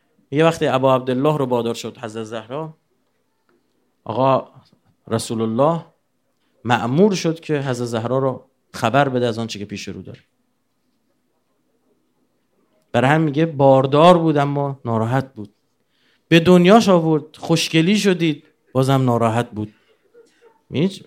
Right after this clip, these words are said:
آیه قرآن خیلی عجیبه، ها. و ادامه‌شو گوش کنید. همه جا میگه بارداری و شیردهی بیست و سه چهار ماه. اما چرا این ج-، چیز بیست، سی و، سی و س-، اه،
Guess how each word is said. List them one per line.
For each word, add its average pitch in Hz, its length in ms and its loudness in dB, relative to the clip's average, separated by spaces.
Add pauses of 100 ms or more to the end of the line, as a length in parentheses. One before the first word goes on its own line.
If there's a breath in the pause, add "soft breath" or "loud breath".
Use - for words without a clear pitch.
آیه 101 320 -6
قرآن 135 360 -2
خیلی 147 240 -6
عجیبه، 123 340 -6
ها. 135 200 -8 (1300 soft breath)
و 226 120 6
ادامه‌شو 262 480 6
گوش 269 220 -2
کنید. 196 600 -2
همه 226 440 -6
جا 277 100 -4
میگه 269 160 -4
بارداری 185 720 4
و 190 60 -2
شیردهی 185 420 -4
بیست 240 220 -4
و 202 60 -2 (260)
سه - 200 -8
چهار 208 260 6
ماه. 160 360 0 (120)
اما 196 200 2
چرا 233 240 0
این 226 200 4
ج-، 147 240 -8
چیز 175 180 -4
بیست، 156 440 -6
سی 196 300 -2
و، 185 160 0
سی 196 160 2
و 202 40 4
س-، 202 200 -6
اه، 147 120 -6